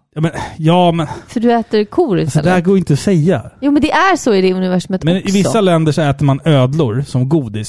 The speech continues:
Speaker 1: Skulle man kunna äta upp en Charmander då?
Speaker 2: Nej, den är för stor.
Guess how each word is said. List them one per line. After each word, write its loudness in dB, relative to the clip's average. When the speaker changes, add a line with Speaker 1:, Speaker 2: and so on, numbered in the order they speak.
Speaker 1:
Skulle -2
man 0
kunna -2
äta 0
upp -2
en -2
Charmander -2
då? -12
Speaker 2:
Nej, -4
den 0
är -2
för -4
stor. -6